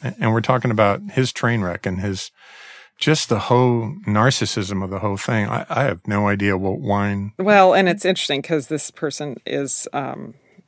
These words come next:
Speaker 2: I think, a complete narcissist who had great potential and just couldn't help himself. Um, and, and, you know, I, I do actually know a lot of, I, I think we both know a lot of people like this. We know, um, I've certainly met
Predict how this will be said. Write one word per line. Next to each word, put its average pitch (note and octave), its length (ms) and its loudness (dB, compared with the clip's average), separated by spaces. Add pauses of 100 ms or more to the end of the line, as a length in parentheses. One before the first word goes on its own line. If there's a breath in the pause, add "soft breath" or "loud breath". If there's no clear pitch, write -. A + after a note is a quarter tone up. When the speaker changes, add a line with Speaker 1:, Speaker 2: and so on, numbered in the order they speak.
(140)
Speaker 2:
I C3 120 -6
think, C3 340 -10
a - 200 -6
complete A#2 360 -6
narcissist B2 640 -8
who C#3 100 -6
had C3 240 -8
great C#3 260 -4
potential C3+ 560 -4
and C3 220 -6
just - 240 -8
couldn't C3 220 -12
help C3+ 200 -6
himself. B2 640 -6 (540 loud breath)
Um, B2 500 -4 (160)
and, C3+ 480 -6 (100)
and, B2+ 580 -8 (600)
you D3+ 180 -2
know, B2+ 180 -2
I, D3 180 2
I D#3+ 80 2
do D3 340 -2
actually C#3+ 340 -2
know C3 160 -4
a - 60 -4
lot C3 320 0
of, C3 460 -4
I, - 440 0
I C4+ 60 4
think F4 260 0
we C4+ 80 2
both F#3 260 4
know D3+ 120 0
a C3 40 2
lot B2 160 2
of - 60 -8
people - 260 -2
like F#3 220 2
this. G3+ 260 0
We C#3+ 140 -4
know, C3+ 420 0
um, C3 320 -4
I've - 100 -6
certainly D3+ 400 -4
met C3+ 540 -6